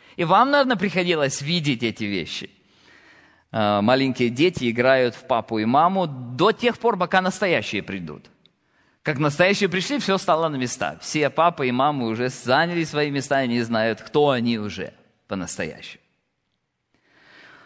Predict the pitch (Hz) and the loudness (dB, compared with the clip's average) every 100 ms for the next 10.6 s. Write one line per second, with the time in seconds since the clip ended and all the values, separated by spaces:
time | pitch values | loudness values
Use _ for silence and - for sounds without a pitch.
0 | _ - 240 226 269 269 196 127 - - | _ -2 0 2 2 2 0 -4 -6 0
1 | 180 240 247 269 269 247 226 240 214 214 | 4 4 4 2 4 4 4 2 2 2
2 | 196 151 160 196 - 208 202 240 277 165 | 2 2 2 2 2 2 4 4 2 0
3 | 98 - - - _ _ _ _ _ _ | -6 -10 -20 -20 _ _ _ _ _ _
4 | _ _ _ _ 120 123 196 226 202 170 | _ _ _ _ -4 0 2 4 4 4
5 | 208 233 233 - 202 190 190 208 202 113 | 2 2 -2 -2 2 4 4 2 0 -2
6 | 85 - _ _ _ _ _ _ _ _ | -4 -12 _ _ _ _ _ _ _ _
7 | _ _ _ _ _ - 143 196 - 262 | _ _ _ _ _ -6 0 0 0 0
8 | 311 285 - 220 208 214 294 294 226 - | 2 2 4 4 6 6 6 4 0 0
9 | 202 196 196 254 277 - - - 196 247 | 2 2 4 2 2 -4 -16 0 4 4
10 | 254 262 269 285 240 92 | 2 0 0 0 -2 -4